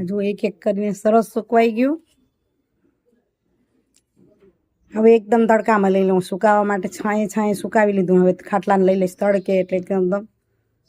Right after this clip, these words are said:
જલ્દી સુકાઈ જાય. જો સુકાતા જશે ને આમ સાંકડા થતા જશે. આપણે સુકાવી ત્યારે જરાય જગ્યા નહોતી ને હવે સુકાઈ જાય એટલે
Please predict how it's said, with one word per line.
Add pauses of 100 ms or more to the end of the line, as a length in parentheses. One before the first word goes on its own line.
જલ્દી
સુકાઈ
જાય. (1500)
જો
સુકાતા
જશે
ને
આમ
સાંકડા
થતા
જશે. (3250)
આપણે
સુકાવી
ત્યારે
જરાય
જગ્યા
નહોતી
ને
હવે
સુકાઈ
જાય
એટલે